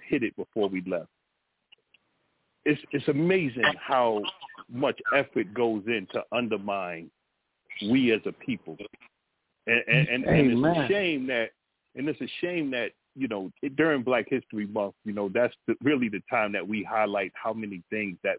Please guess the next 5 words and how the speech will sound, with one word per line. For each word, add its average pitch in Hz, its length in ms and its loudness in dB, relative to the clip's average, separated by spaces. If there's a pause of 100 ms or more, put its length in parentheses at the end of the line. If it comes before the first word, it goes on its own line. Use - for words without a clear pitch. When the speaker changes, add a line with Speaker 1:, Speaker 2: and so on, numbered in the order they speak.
Speaker 1:
blacks 101 260 4 (240)
invented. 104 600 -2 (840)
But 92 180 -2
brother, 160 440 4 (1160)
that's - 200 0